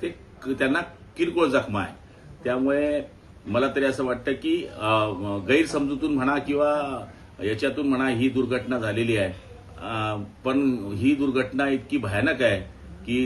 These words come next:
त्याचं वर्णन आपल्याला करता येत नाही. आता झालेली घटनेला आता पुढची चौकशी होईल, हा विषय वेगळा आहे, पण केंद्र सरकारने, अ, याच्याकरता मदत करावी अशी विनंती केंद्र सरकारला आपण करणार आहोत. राज्याच्या,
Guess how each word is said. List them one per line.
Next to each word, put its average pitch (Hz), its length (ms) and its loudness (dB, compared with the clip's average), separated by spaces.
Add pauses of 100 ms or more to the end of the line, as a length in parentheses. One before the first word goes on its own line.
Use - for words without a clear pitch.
त्याचं 123 240 2
वर्णन 127 360 4
आपल्याला 123 280 2
करता 113 300 -2
येत 104 200 -2
नाही. 127 200 -2 (560)
आता 101 180 -2
झालेली 117 360 2
घटनेला 131 600 2
आता 117 220 2
पुढची 104 380 -4
चौकशी 127 440 0
होईल, 135 260 6 (440)
हा 107 120 2
विषय 113 240 0
वेगळा 113 300 4
आहे, 104 340 2
पण 104 120 -6
केंद्र 117 280 -2
सरकारने, 135 680 0 (420)
अ, 92 60 -4
याच्याकरता 117 680 0
मदत 117 240 -2 (120)
करावी 131 280 4
अशी 123 220 -2
विनंती 120 600 -2
केंद्र 110 220 -4
सरकारला 113 420 -2
आपण 110 240 -4
करणार 107 320 -2
आहोत. 110 180 -2 (200)
राज्याच्या, 113 580 0